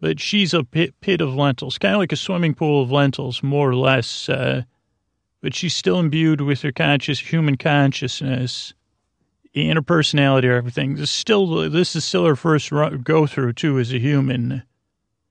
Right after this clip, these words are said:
human lentil, uh, being at this point.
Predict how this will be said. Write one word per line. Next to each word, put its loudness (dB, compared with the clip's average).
human 0
lentil, 0
uh, 0
being 0
at -2
this -2
point. -4